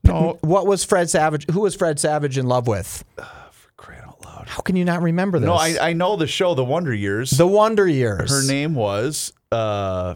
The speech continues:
Speaker 1: what was her? Winnie.
Speaker 2: Winnie.
Speaker 1: Yes.
Speaker 2: I called her Penelope. It was Winnie. She has her doctorate in mathematics.
Speaker 1: That's who you were thinking of.
Speaker 2: But I think, uh, Bialik, I'm, Maya Bialik, I'm making her last name up,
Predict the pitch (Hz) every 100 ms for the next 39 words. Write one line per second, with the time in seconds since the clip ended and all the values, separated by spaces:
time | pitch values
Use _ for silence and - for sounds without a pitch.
0 | - 139 - 160 120 127 202 92 - -
1 | - 147 208 262 214 113 - 104 95 127
2 | 160 170 156 147 156 131 123 120 139 143
3 | 214 147 113 - - 294 320 180 127 110
4 | 101 98 123 110 110 90 95 90 87 78
5 | 50 - - - 143 160 165 131 104 98
6 | 95 85 80 - 147 180 185 208 196 -
7 | - - _ _ - - - 147 139 123
8 | 151 160 165 127 - 107 - - 131 143
9 | 143 - 135 135 135 135 120 120 120 117
10 | 117 120 123 120 120 113 107 110 104 98
11 | 110